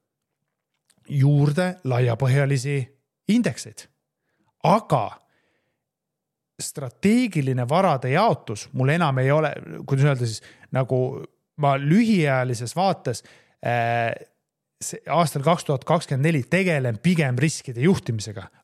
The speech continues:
vara säilitamisega ja vara ostujõu säilitamisega. Ja sellega võtan lühiajaliselt juurde instrumenti, mis aitavad mul seda eesmärki täita. Pikaajaliselt, ma arvan, äh, jah,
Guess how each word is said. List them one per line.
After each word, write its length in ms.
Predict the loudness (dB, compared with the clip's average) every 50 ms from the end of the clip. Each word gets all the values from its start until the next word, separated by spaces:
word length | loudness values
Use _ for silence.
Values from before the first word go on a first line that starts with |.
| 0
vara 320 | 2 2 2 2 2 0 0 -2
säilitamisega 920 | -2 -2 0 2 2 2 2 0 -2 -4 -6 -6 -6 -6 -8 -6 -4 -4 -2
ja 60 | 2
vara 160 | 2 4 4 4
ostujõu 400 | 4 2 0 0 -2 -2 -2 0 0
säilitamisega. 720 | 0 0 0 -2 -2 -4 -6 -6 -6 -8 -12 -14 -20 -20 -18 -12
Ja 100 | -10 -6
sellega 360 | -4 -2 -2 -2 -2 -2 -2 0
võtan 300 | 0 0 0 0 0 2 2
lühiajaliselt 840 | 2 4 4 4 4 4 4 4 2 2 0 -2 -6 -10 -14 -16 -20 -20 -20 -8 -2
juurde 380 | 2 2 4 4 2 2 2 2
instrumenti, 680 | 4 4 2 2 -2 -4 -4 -2 0 0 -2 -2 -2 -2
mis 160 | -2 0 0
aitavad 440 | 0 0 0 0 0 0 0 0 0
mul 140 | -2 -2
seda 180 | -2 0 0 0
eesmärki 400 | 0 0 -2 -4 -6 -4 -2 -2
täita. 340 | 0 -2 -2 -4 -10 -20 -20 _ _ _ _ _ -20 -20 -20 -20 -12 -4 -2
Pikaajaliselt, 760 | 0 0 0 2 2 4 4 4 2 0 -2 -4 -4 0 2
ma 100 | 2 4
arvan, 320 | 4 4 2 2 2 2 0 -2 -8 -20 -20 -12 -6 -2
äh, 320 | 0 2 2 2 0 0 -2 -6 -16 _ _ _ -4 -2
jah, 160 | 0 0 -2